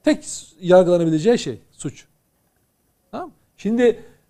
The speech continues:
Davutoğlu ne dediğini bilmiyor. Ağzından çıkanı gerçekten kulağı duymuyor derler ya. Bak gerçekten böyle. Ya hocam en temel ya stajyer şey hukuk fakültesi birinci sınıfa giden öğrenciye bunu anlatsanız adam bir anayasaya bakar. Tamam mı?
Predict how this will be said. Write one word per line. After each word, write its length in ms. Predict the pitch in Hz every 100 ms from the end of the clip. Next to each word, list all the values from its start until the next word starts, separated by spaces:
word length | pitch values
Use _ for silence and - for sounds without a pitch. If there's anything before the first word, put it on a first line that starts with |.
| _ _ _ _ _ _ 175
Davutoğlu 560 | 147 208 - 320 226 160
ne 100 | 185
dediğini 320 | 220 214 262
bilmiyor. 260 | 240 165 135
Ağzından 500 | 135 165 170 208 269
çıkanı 280 | - - 196
gerçekten 580 | 123 156 220 294 240 196
kulağı 340 | 160 151 131
duymuyor 260 | 123 123 131
derler 300 | 165 240 277
ya. 200 | 143 117
Bak 100 | - _
gerçekten 600 | 190 240 247 190 151 127
böyle. 160 | 120 107 _ _ _ _
Ya 60 | 147
hocam 260 | 180 254 - -
en 240 | 226 285
temel 380 | - 180 220 180
ya 180 | 202 226
stajyer 500 | - 214 196 254 240 - - _
şey 300 | 208 165 - -
hukuk 480 | - 135 180 320 320
fakültesi 560 | 220 - - 208 226
birinci 240 | 170 214 240
sınıfa 220 | 202 220
giden 260 | 180 233 214
öğrenciye 560 | 180 202 214 202 226
bunu 220 | 202 226
anlatsanız 540 | 226 254 202 190 240 - _ _ _
adam 280 | 165 233 226
bir 160 | 233
anayasaya 440 | 185 247 - 220 185
bakar. 320 | 170 202 - - _ _ _ _
Tamam 240 | - 220 262
mı? 140 | 147